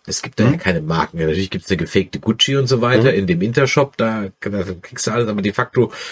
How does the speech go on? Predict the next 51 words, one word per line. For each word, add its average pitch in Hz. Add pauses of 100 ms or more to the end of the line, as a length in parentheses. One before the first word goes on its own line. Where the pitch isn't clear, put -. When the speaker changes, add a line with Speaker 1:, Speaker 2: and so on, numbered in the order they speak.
(200)
Speaker 1:
siehst 117
ab 123
und 131
zu -
mal, 123
ja, 98
das 117
gibt's -
mal 117
Mercedes 117
oder 107
auch 101
mal 104
ein 87
Porsche 101
auf 127
der 135
Straße, 131
ein 135
Cayenne, 104
das 98
gibt 101
es 87
also 87
schon, 120
aber 98
das 92
ist -
natürlich 92
einer 98
von, 85 (480)
egal, 117
also 120
du, 139
du, 151
du 135
hast 170
halt, 165 (140)
du 147
siehst 156
halt 165
einfach 131
keine 98
Werbung, 147
du 120
siehst 117
keine 98
Marken 113
et 98
cetera. -
So. -